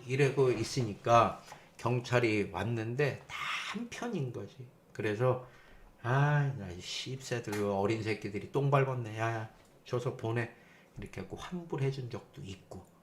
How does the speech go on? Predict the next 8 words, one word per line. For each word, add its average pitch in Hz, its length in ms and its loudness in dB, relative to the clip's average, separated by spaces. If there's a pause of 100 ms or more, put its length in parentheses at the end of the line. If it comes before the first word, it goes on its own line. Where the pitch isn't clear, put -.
(160)
뭐 - 200 -18
그랬대요. 117 520 0 (220)
그 113 240 2
여자애들 120 560 4
멘트가 92 800 -4
지금도 131 720 2
기억이 104 360 -4
난답니다. 82 600 -12